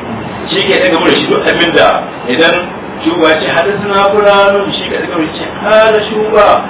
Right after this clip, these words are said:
رحمه الله حدثنا فلان." Shi ne,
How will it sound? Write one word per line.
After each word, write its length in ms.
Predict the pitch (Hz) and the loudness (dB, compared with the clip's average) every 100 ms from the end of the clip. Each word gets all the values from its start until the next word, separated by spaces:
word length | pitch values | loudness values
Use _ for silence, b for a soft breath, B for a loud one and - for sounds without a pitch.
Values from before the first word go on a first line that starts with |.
| - - | -10 -4
رحمه 460 | - 185 214 214 214 | 0 2 2 0 2
الله 440 | 214 220 220 214 208 | 2 4 4 6 4
حدثنا 640 | 208 202 220 220 226 214 | 2 2 2 2 2 2
فلان." 500 | 220 214 214 220 220 220 220 214 - - 453 466 - - 302 - - - 480 320 311 381 - 269 - - - - - - | 4 4 6 6 6 6 6 4 0 -2 -2 -2 -2 -4 -2 -2 -2 -2 0 0 0 -4 -4 -2 -2 -2 -6 -6 -8 -6
Shi 180 | - 196 | 0 2
ne, 220 | 185 | 4